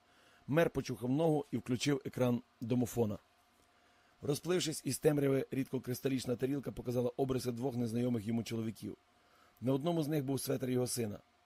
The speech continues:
Він мав одного єдиного сина. Коли партія віддала наказ їхати в зону, Олег Сергійович втратив жінку, яка, попрощавшись з надією відвоювати сина,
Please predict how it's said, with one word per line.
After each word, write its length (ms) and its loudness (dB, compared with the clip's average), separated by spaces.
Він 160 2
мав 180 2
одного 340 0
єдиного 400 0
сина. 280 -6
Коли 200 2
партія 320 2
віддала 300 2
наказ 320 0
їхати 280 -2
в 60 -4
зону, 240 0
Олег 220 0
Сергійович 400 -2
втратив 380 -4
жінку, 360 -4
яка, 180 -4
попрощавшись 580 -4
з 60 -8
надією 360 0
відвоювати 600 0
сина, 340 -2